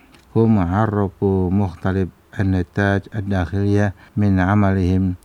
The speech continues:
mithlu al-malabis wal mawdah wal khidha wal mustahdirat tajmil wa tahwiyah. Wa hadhihi al-lahdhah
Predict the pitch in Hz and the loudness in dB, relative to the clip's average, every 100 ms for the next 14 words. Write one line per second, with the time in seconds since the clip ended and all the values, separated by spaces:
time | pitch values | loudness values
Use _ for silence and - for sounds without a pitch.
0 | _ 104 92 - 98 90 95 87 90 98 | _ 0 0 0 -4 -4 -2 0 2 4
1 | 98 95 101 - - - - - - 95 | 2 2 0 -2 -12 -20 -20 -20 -10 -2
2 | 95 90 107 90 92 90 82 - - _ | -2 0 0 0 -2 -6 -8 -16 -20 _
3 | - _ 110 98 - 101 98 98 98 85 | -20 _ -2 -2 -2 -4 0 0 0 -2
4 | - _ - 98 95 92 - 104 101 90 | -10 _ -2 0 2 0 -2 -6 -6 -4
5 | 98 98 95 - - 87 87 95 101 98 | 0 0 0 -4 -6 -6 -2 0 2 2
6 | 95 85 - - - 98 - 85 90 107 | 0 -2 -8 -16 -6 -6 -2 0 2 2
7 | 82 71 - - - - - - 101 131 | 0 -4 -14 -20 -20 -20 -18 -4 2 4
8 | 135 120 120 104 113 110 104 | 4 2 2 0 0 -2 -2